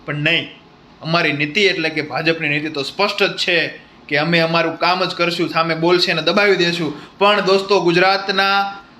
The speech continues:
દરેક લોકો જાગૃત થવાના છે અને થઈને રહેશે. આમ આદમી પાર્ટીના દરેક કાર્યકરો આજે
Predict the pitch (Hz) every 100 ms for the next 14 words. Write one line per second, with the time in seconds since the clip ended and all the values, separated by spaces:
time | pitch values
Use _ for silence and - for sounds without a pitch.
0 | - 139 180 233 240 196 170 185 185 202
1 | 170 165 170 190 190 170 170 196 208 202
2 | 220 202 - 226 220 208 202 208 190 196
3 | 196 196 190 185 190 196 180 180 202 202
4 | 185 214 262 262 247 233 220 220 165